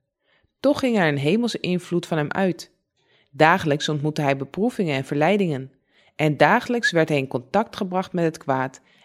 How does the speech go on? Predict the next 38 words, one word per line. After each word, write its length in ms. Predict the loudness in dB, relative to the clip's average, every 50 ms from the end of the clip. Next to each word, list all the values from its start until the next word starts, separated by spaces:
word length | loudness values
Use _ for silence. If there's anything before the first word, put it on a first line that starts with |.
| _ _
en 140 | 0 2
was 160 | 2 2 2 2
hij 80 | -2
getuige 600 | -4 -6 -6 0 2 2 2 2 0 -2 -4 -8
van 200 | -6 -4 -4 -4
de 60 | -2
macht 300 | -2 -2 -4 -6 -6 -6
van 120 | -6 -4 -4
het 140 | -4 -6 -4
kwaad 400 | -2 0 0 0 -2 -6 -10 _ _ _ _ _ _ _ _ _
over 300 | 2 2 2 2 0 -2
diegenen 540 | -2 -2 -2 -2 -2 0 0 0 0 0 0
die 140 | -2 -2 0
hij 200 | 0 0 0 0
zocht 260 | 0 -2 -4 -4 -6
te 80 | -6
genezen 500 | -4 -2 0 0 0 0 0 -2 -4 -4
en 120 | -4 -4 -4
te 100 | -4 -2
redden. 400 | 0 0 0 0 -2 -6 -10 -14 _ _ _ _ _ _ _ _ _ _ _ _ _ _ _ _ _ _ -4 2
Toch 260 | 4 4 4 4 4
werd 180 | 2 2 2 2
hij 80 | 0
niet 240 | 0 0 0 -2 0
teleurgesteld 720 | 0 2 2 2 2 0 -2 -8 -2 0 2 2 2 0
en 120 | -2 -4 -2
ontmoedigd. 600 | -2 -2 0 0 0 0 0 -4 -6 -14 -20 -20 _ _ _ _ _ _ _ _ _ _ _ _ _ _
In 180 | 0 2 2 4
alle 240 | 4 4 4 4 4
dingen 320 | 2 2 2 2 2 2
maakte 300 | 4 4 2 2 0 -4
hij 260 | -4 -2 0 0 -2
zijn 220 | -2 -2 -2 0 2
wens 320 | 2 0 0 -2 -6 -6
ondergeschikt 720 | -4 -2 -2 -2 -2 -2 -4 -6 -4 -6 -6 -6 -6 -6
aan 100 | -6 -6
zijn 180 | -4 -4 -4 -4
zending. 480 | -2 -2 0 0 0 -2 -2 -4 -8